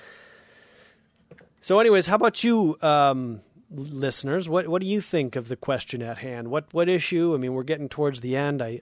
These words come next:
I can't imagine that sixty-five and sixty-six would qualify, but maybe they will.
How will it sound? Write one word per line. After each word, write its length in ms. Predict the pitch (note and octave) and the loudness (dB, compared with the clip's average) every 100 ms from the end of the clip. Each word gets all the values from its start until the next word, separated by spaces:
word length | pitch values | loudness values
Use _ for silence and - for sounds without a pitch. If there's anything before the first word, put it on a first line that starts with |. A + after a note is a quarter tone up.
| - | -12
I 160 | A#2+ A#2 | -14 -12
can't 220 | - D#3+ | -6 -4
imagine 440 | C3 C3 C3+ B2+ B2 | -2 -2 -4 -4 -8
that 140 | A2+ | -6
sixty-five 680 | - C3+ - B2 C3+ C3 B2 | -8 -8 -8 -4 0 0 -2
and 100 | A2+ | -6
sixty-six 640 | - - B2 - C3+ - | -8 -10 -8 -8 -8 -8
would 180 | A#2 - | -12 -10
qualify, 560 | B2+ B2 C3 - D3 | -4 -2 -2 -2 -2
but 140 | C3+ G#2+ | -2 -4
maybe 300 | A2+ F#3+ C3+ | 0 0 0
they 180 | G2+ G#2+ | -4 -8
will. 280 | G#2+ A#2 | -8 -10